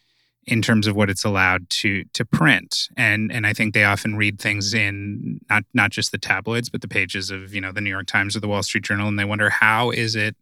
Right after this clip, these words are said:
that people can get away writing this?" Because, you know, they feel at least that it's not true. That tension is real and those sentiments are real. And I think for the next several years, it's gonna be interesting to sort of see how that question of defamation and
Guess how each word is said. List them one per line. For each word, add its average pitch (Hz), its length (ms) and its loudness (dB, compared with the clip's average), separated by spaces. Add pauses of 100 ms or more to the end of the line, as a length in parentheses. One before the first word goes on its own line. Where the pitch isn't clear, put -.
that 117 140 -2
people 117 240 -2
can 120 160 0
get 117 100 4
away 113 140 4
writing 113 340 4
this?" 101 160 -2
Because, 104 420 0
you 110 60 -2
know, 98 240 -4
they 101 200 0
feel 98 300 -6
at - 140 -10
least 113 300 -4
that 101 120 -6
it's - 160 -8
not 110 180 0
true. 156 320 2 (340)
That 135 240 4
tension 143 440 4
is 104 200 2
real 110 260 4
and 101 140 2
those 107 180 2
sentiments 113 480 0
are 101 60 -4
real. 98 260 -2
And 101 140 -2
I 101 80 2
think 98 280 -2
for - 100 -2
the 113 60 4
next 110 200 4
several 110 280 2
years, 131 300 6
it's 104 140 -2
gonna 107 140 0
be 104 120 2
interesting 101 400 0
to 104 80 2
sort 104 220 0
of 95 100 -2
see 104 420 2
how 95 680 2 (160)
that 95 160 4
question - 400 0
of 95 200 -6 (280)
defamation 101 760 0
and 95 300 -6